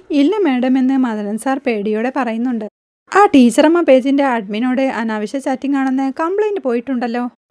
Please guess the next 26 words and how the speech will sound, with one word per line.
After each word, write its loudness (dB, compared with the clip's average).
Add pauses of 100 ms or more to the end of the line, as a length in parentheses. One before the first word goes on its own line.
എന്ന് 6
ടീച്ചറമ്മ 4
ചോദിക്കുമ്പോ, 0
"അതിനകത്ത് -4
ഞാൻ 0
മാന്യമായിട്ടുള്ള -2
കാര്യങ്ങളെ -4
ചോദിച്ചിട്ടുള്ളൂ" -4 (400)
എന്ന് 6
സാറ് 2
പറയുമ്പോ, 2
"പരാതിയുണ്ട് -2
സാറേ, -2 (180)
അന്വേഷണം -2
നടക്കുവാ" -4 (600)
എന്ന് 6
ടീച്ചറമ്മയും 4
പറയുന്നുണ്ട്. -2 (220)
സാറും 4
അപ്പോ 2
പേടിയോടെ, 2
"ഞാനേ -2 (160)
പണ്ട് -2 (180)
ഒന്ന് -2
രണ്ട് -2
പേർക്ക് -4